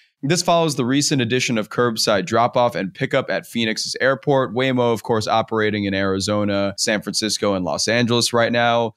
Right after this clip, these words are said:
We'll see how this works, how it works on highways, and if it'll expand to any other states in the near future. Volkswagen will add chat G P T-powered chatbot to all vehicles with its I D A voice assistant,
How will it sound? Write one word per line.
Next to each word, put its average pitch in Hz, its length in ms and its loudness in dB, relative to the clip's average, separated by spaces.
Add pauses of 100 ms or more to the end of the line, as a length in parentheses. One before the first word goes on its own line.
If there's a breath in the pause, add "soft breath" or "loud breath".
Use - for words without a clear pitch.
We'll 107 100 -2
see 113 220 0
how 104 200 2
this 95 220 -2
works, 147 380 0
how 90 180 0
it 87 40 -4
works 92 220 -4
on 87 100 -6
highways, 135 580 2
and 98 80 -4
if - 100 -10
it'll 85 200 -6
expand 92 640 -4 (100)
to - 160 -8
any 92 160 0
other 120 200 2
states - 380 -4
in 82 120 -14
the 73 80 -14
near 73 120 -14
future. - 440 -6 (580 loud breath)
Volkswagen 156 560 2
will 120 160 0
add 120 240 2
chat 117 240 0
G 120 140 -2
P 107 140 -4
T-powered 101 760 0
chatbot 123 720 0
to - 180 -4
all 139 200 4
vehicles 117 640 0
with 104 160 -4
its 104 220 -6
I 107 220 0
D 107 200 -2
A 104 120 0
voice 95 340 -4
assistant, 139 480 -2